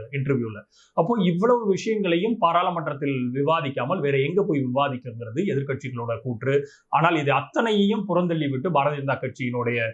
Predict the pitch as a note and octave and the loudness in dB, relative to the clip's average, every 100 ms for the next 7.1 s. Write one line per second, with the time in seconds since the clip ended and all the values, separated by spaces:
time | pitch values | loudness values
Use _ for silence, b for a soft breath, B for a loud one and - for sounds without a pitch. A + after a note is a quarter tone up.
0 | - _ - D#3+ E3+ E3+ D3+ C#3+ C3+ B2+ | -10 _ 0 2 4 4 2 2 -2 -2
1 | C3 D#3 - C#3 C3+ B2 A#2+ A#2 C#3+ E3 | 0 0 0 0 0 0 -2 -4 0 0
2 | D#3+ C#3+ C3 B2 B2 C#3 G3+ C3+ C#3 C#3 | 0 -2 -2 -2 -4 -4 -2 0 0 0
3 | C#3 _ B2+ C3+ F#3+ A3 G#3+ G#3+ - G#3+ | -10 _ -8 0 2 4 2 0 0 2
4 | F3 E3 D#3+ E3 C#3+ C#3 C3+ C3+ A#2+ A#2+ | 2 0 0 0 0 0 0 0 0 -2
5 | A#2+ A#2+ F3+ C#3+ C#3 C#3+ C3 A#2+ A#2+ D3+ | -6 -2 -2 0 0 2 0 0 -2 -2
6 | C#3 C3+ F3 F3+ D#3+ C3+ A#2+ B2 A#2 A#2+ | -2 0 2 4 2 0 -4 -8 -8 -8
7 | D#3 | -8